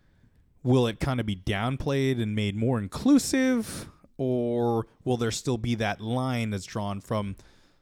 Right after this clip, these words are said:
you know, basic training, for lack of better words, to competitive or elite level training? You know, I think that's my only concern as far as where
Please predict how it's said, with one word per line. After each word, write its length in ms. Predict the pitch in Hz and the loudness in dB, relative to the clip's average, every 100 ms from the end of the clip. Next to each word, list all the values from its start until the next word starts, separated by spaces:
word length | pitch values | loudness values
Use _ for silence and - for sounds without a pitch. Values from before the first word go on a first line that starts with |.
| _ - | _ -12
you 140 | 120 | -6
know, 240 | 104 95 - _ _ _ _ _ _ _ _ - 95 - _ 143 - _ _ | -2 -4 -6 _ _ _ _ _ _ _ _ -20 -18 -20 _ -16 -16 _ _
basic 340 | 156 139 139 | 2 4 0
training, 460 | - - 107 117 135 - - | -2 -2 0 0 -2 -6 -20
for 180 | - 117 | -2 0
lack 180 | 113 - | 2 -2
of 60 | |
better 160 | 110 110 | 0 2
words, 280 | 101 104 - | 2 0 -2
to 300 | - 104 98 _ _ _ | -2 0 0 _ _ _
competitive 640 | 147 123 - 123 104 95 - | -4 -2 -2 0 2 0 0
or 120 | 113 | 0
elite 280 | 104 107 123 | 0 -2 -2
level 260 | 107 92 90 | -2 -2 -4
training? 460 | - 87 80 80 - _ _ _ | -6 -8 -8 -14 -18 _ _ _
You 120 | 123 | -6
know, 200 | 104 92 90 | -4 -4 -4
I 200 | 127 127 | -2 0
think 240 | 160 135 - - - | -2 -4 -10 -20 -4
that's 260 | 185 185 - | 0 2 2
my 400 | 156 156 151 147 - | 2 4 2 2 2
only 240 | 135 135 | 2 2
concern 340 | 131 120 123 | 0 0 -2
as 100 | 113 | -2
far 320 | - 113 110 107 | -2 0 2 0
as 120 | 98 | 0
where 300 | 107 101 | 2 2